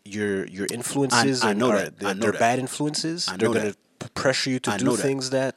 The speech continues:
Speaker 1: you,
Speaker 2: Listen,
Speaker 1: you
Speaker 2: I,
Speaker 1: know nothing about.
Speaker 2: listen, I had homies, man. They were young. They was running up in cribs. Listen, all this, all this is not new. It's just that for me, like, 'cause niggas thought they would... No, wait, I'm sorry. I'm trying, I'm trying to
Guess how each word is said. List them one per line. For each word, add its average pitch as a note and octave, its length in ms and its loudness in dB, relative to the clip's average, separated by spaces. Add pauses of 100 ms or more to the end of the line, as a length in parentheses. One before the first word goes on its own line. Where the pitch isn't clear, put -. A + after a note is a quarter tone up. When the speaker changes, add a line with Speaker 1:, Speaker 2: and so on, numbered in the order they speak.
(140)
Speaker 1:
you, D3 140 -4
Speaker 2:
Listen, D#4 240 2
Speaker 1:
you - 80 -8
Speaker 2:
I, F4+ 220 6
Speaker 1:
know D#4 120 6
nothing F4 320 4
about. F#4 120 4
Speaker 2:
listen, B3 360 6
I F4+ 140 0
had D#4 220 2
homies, G#3 420 0
man. G3 420 0
They G3 120 2
were F#3+ 120 4
young. F3+ 300 2
They G3+ 60 -4
was D3 180 2
running F3 280 0
up F3 140 0
in C3+ 60 -2
cribs. E3 500 2
Listen, G#2 380 -2
all G3+ 240 6
this, F#3+ 180 4
all F#3+ 160 4
this G3 160 2
is A2+ 160 -2
not C#3+ 180 4
new. A2 400 0
It's B2 200 2
just B2+ 180 0
that B2 140 2
for G#2+ 140 -4
me, D#3+ 320 0 (720)
like, E2 320 -10 (500)
'cause F#2+ 260 -2
niggas D#3 360 2
thought C#3 200 2
they B2 100 4
would... - 180 -4 (1000)
No, C#3 180 -6
wait, G2 240 -8
I'm F2 100 -8
sorry. - 140 -10
I'm G#2 80 -16
trying, F2 300 -14
I'm G#2+ 100 -18
trying E2 180 -10
to - 60 -20